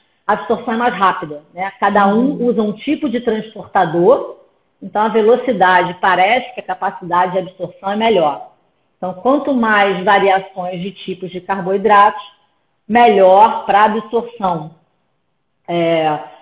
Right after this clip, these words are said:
Speaker 1: então, a gente já tem recomendação, sim. É, a recomendação da proteína são pra atividades acima de duas horas, é, que também é muito difícil repor.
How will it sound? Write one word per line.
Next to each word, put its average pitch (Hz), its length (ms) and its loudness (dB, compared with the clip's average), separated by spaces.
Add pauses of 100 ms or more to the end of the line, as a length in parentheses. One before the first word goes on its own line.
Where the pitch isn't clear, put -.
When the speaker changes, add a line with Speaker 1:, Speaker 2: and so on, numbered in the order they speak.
Speaker 1:
então, 175 160 2
a 196 60 4
gente 214 220 -4
já 220 120 4
tem 226 180 0
recomendação, 220 840 0
sim. 175 320 -6 (640)
É, 175 240 -2
a 196 80 -2
recomendação 277 600 2
da 233 100 -4
proteína 220 1040 -4
são 196 120 -8
pra 214 160 0
atividades 208 580 0
acima 220 360 -4
de 214 120 -4
duas 202 400 2
horas, 151 440 2 (840)
é, 180 300 4
que 262 100 -2
também 262 240 2
é 262 40 2
muito 247 360 4
difícil 214 600 -4
repor. 165 480 -4